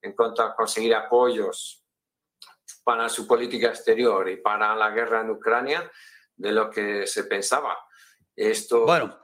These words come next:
Speaker 2: ahora, va, parando un momentito aquí. Mire, gente. Arturo Martínez dice, "Chivo expiatorio". Nancy Hernández, "Me, más preguntas que respuestas".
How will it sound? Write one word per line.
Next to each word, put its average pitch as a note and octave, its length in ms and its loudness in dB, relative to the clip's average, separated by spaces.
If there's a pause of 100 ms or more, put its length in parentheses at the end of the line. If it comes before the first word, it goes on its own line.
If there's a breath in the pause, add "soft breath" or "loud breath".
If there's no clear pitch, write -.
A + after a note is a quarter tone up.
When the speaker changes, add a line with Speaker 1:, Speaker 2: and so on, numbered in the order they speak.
Speaker 2:
ahora, E3 520 6 (100)
va, C3+ 200 6
parando E3 380 4
un F#3 60 -4
momentito D3+ 420 -2
aquí. - 340 -8 (180)
Mire, A#2 220 -2
gente. - 360 -18 (3250 soft breath)
Arturo F#3 400 8
Martínez C#3+ 460 2
dice, B2 320 -2
"Chivo D#3+ 320 0
expiatorio". A#2+ 600 4
Nancy D3+ 320 2
Hernández, B2 420 -2
"Me, B2 200 -4 (140)
más C3+ 180 2
preguntas E3 540 2
que C3+ 140 0
respuestas". - 1040 -4